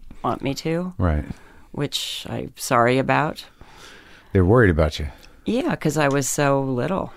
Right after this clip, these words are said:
Speaker 2: And you were fifteen, sixteen,
Speaker 1: Mm-hmm.
Speaker 2: ready to go to college?
Speaker 1: Mm-hmm.
Speaker 2: Well, they probably did the right thing, no?
Speaker 1: Who knows?
Speaker 2: <laughs> When did you leave?
Speaker 1: Well, that was it. I left and just didn't come back.
Speaker 2: At, at what age?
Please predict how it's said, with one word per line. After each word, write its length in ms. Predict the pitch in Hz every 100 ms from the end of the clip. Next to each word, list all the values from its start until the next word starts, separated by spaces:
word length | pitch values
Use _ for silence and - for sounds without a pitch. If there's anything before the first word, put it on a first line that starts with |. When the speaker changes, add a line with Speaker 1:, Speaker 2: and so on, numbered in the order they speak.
| - -
Speaker 2:
And 140 | 90 76 90
you 80 | 95
were 60 | 82
fifteen, 540 | - - - 117 123
sixteen, 600 | - 110 - 113 123 127
Speaker 1:
Mm-hmm. 360 | 143 151 143 139
Speaker 2:
ready 160 | 107 101
to 60 |
go 140 | 98 98
to 80 |
college? 500 | - 101 104 127 - -
Speaker 1:
Mm-hmm. 420 | 170 156 151 147 147
Speaker 2:
Well, 140 | 151 147
they 60 |
probably 240 | - 98 82
did 120 | 80
the 60 | 80
right 200 | 76 -
thing, 260 | 87 107 98
no? 260 | 98 127 - - - - - - - - 151
Speaker 1:
Who 100 | 185
knows? 460 | 180 135 127 123 82
Speaker 2:
<laughs> 60 | - - - - - - -
When 220 | 120 120
did 180 | 131 139
you 120 | 98 85
leave? 260 | 80 76 - - - - - -
Speaker 1:
Well, 200 | 202 185
that 200 | 190 185
was 140 | 170
it. 160 | 202 156
I 100 | 147
left 320 | 151 147 -
and 140 | 143
just 220 | 139 135 -
didn't 160 | 139
come 160 | - -
back. 320 | - - - - -
Speaker 2:
At, 240 | 92 90
at 120 | 104 98
what 120 | 104
age? 320 | 113 85 -